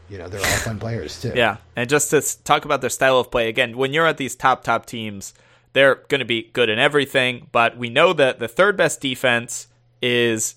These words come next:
Speaker 2: England. The first best defense is actually Brazil, and I read a really interesting article about how dominant Brazil's defense has been and, um, how dominant's expected to be. But Argentina right behind them,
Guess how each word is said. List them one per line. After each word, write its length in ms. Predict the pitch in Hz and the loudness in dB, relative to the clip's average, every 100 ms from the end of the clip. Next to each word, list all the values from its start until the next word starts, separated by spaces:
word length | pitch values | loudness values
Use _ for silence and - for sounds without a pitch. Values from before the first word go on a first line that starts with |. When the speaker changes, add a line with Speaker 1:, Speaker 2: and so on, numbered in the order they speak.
| - | -2
Speaker 2:
England. 540 | 196 202 123 107 127 - | -2 0 2 0 -2 -6
The 80 | |
first 400 | 120 - 349 - | -2 2 2 2
best 260 | - 127 - | 2 0 0
defense 400 | 127 117 123 117 | -6 -2 -2 -2
is 80 | 120 | 0
actually 260 | 135 - 123 | 0 0 -4
Brazil, 500 | 117 104 139 139 104 | -4 0 4 4 2
and 100 | 107 | 0
I 40 | |
read 180 | 107 113 | -2 0
a 40 | |
really 200 | 151 165 | 2 2
interesting 380 | 135 131 - 110 | -2 -8 -10 0
article 500 | 131 143 - 107 101 _ - | 2 2 0 -2 -2 _ -10
about 300 | 117 117 107 | 0 0 2
how 140 | 131 | 0
dominant 560 | 117 - 127 139 120 107 | 0 0 2 0 -4 -6
Brazil's 360 | 117 110 113 110 | -4 0 -2 -2
defense 480 | 131 127 104 95 | -6 -4 -4 -4
has 120 | 104 98 | -10 -4
been 320 | 104 101 101 _ _ _ - | -2 -2 -6 _ _ _ -2
and, 300 | 113 113 110 | -2 0 2
um, 220 | 107 104 | 2 2
how 120 | 113 | -2
dominant's 460 | 107 127 127 120 117 | 2 0 0 -6 -10
expected 640 | - - 131 - 107 104 _ _ - | -8 -2 -2 -2 -6 -6 _ _ -16
to 100 | 117 | -10
be. 280 | 107 170 127 | -4 -2 -2
But 280 | - 107 - | -4 -10 0
Argentina 600 | 151 208 185 - 170 143 - | 2 2 -2 -6 -2 -2 -2
right 440 | 110 160 196 - _ | 0 2 0 -6 _
behind 400 | 156 131 131 131 | -2 0 -2 0
them, 300 | 120 113 113 | 0 0 -4